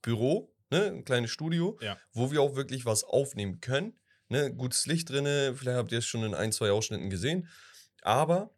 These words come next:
Speaker 1: künftig werden wir auch Top five, Top ten Videoreihen auf jeden Fall machen. Vielleicht mit ein, zwei Gästen dann immer
Speaker 2: Genau.
Speaker 1: mal wieder.
Speaker 2: Wir werden noch andere Räumlichkeiten zur Verfügung stehen haben wahrscheinlich.
Speaker 1: Genau, das heißt,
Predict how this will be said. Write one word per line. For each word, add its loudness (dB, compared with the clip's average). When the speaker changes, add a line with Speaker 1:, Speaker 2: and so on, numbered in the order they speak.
Speaker 1:
künftig 0
werden 6
wir 4
auch 4
Top 2
five, 6
Top -4
ten 2
Videoreihen -2
auf -4
jeden 0
Fall 0
machen. -4
Vielleicht 0
mit -4
ein, -2
zwei -2
Gästen -2
dann 0
immer 0
Speaker 2:
Genau. 0
Speaker 1:
mal -4
wieder. 0
Speaker 2:
Wir -4
werden 2
noch -2
andere 0
Räumlichkeiten -2
zur -10
Verfügung -4
stehen -4
haben -2
wahrscheinlich. -4
Speaker 1:
Genau, 2
das 0
heißt, 0